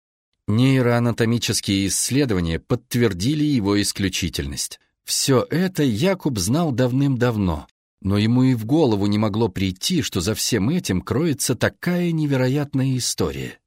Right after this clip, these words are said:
А негритянка продолжала.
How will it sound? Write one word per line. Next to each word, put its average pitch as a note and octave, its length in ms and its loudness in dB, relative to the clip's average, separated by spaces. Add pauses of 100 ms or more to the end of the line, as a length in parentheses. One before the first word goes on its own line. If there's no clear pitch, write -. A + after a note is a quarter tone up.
(760)
А C3 80 4
негритянка G#2 680 0
продолжала. F2+ 720 -2